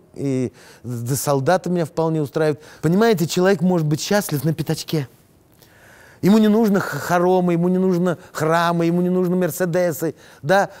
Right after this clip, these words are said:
Человек может быть счастливым в простой юрте, да. Он может, э, довольствоваться, э, значит, э, самокатом или велосипедом и быть счастливым, и быть полноценным. Вот в этом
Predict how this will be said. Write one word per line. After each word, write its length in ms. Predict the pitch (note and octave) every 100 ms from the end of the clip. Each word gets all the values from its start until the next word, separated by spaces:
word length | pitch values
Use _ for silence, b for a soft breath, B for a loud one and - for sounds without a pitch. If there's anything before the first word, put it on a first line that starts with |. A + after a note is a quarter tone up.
| B B B B -
Человек 300 | F#3+ G#3 D#3+
может 260 | G3 F#3
быть 160 | E3+ F3
счастливым 800 | - F3+ - G3 A#3+ G3 A2+ - _ _
в 100 | -
простой 380 | E3+ D3+ G3+ F#3
юрте, 560 | D3 D#3 A#2 - A2 -
да. 300 | C#3 E3 E3+ B B B
Он 160 | D#3
может, 380 | F3 G3 F#3 D#3+ B B -
э, 180 | D3+
довольствоваться, 880 | D3 E3+ F#3+ G#3 - E3 D#3 - D#3+ B B -
э, 280 | C#3 C3+
значит, 380 | C3+ C#3 C#3+ B2+
э, 160 | C#3+ C3
самокатом 580 | F3+ F#3+ - D#3+ D#3+ E3
или 120 | E3
велосипедом 760 | D#3+ D#3+ D3 D#3 - D#3+ C#3 C#3
и 120 | D3
быть 280 | C3+ D#3+ B B B
счастливым, 580 | - D#3 F3 G3 F#3+ A#2+ B -
и 60 |
быть 240 | D3 E3 -
полноценным. 1080 | E3 E3+ E3+ C#3 - - F#3+ F#3 D#3+ A2 D#2 B -
Вот 240 | A2+ C3+
в 80 | C#3
этом 260 | D#3+ E3+